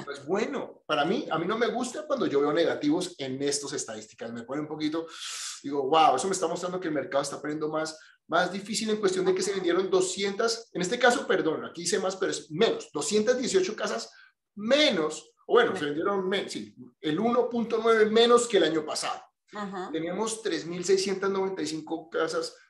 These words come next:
Speaker 1: eh, más, no, menos también,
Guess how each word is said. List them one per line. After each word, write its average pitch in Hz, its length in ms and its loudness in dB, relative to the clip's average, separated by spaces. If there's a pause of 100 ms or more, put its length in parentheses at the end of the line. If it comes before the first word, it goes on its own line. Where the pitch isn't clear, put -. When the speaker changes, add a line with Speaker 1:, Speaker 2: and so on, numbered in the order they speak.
(500)
Speaker 1:
eh, 151 200 4
más, - 920 2
no, - 240 2
menos 220 500 8
también, 175 680 4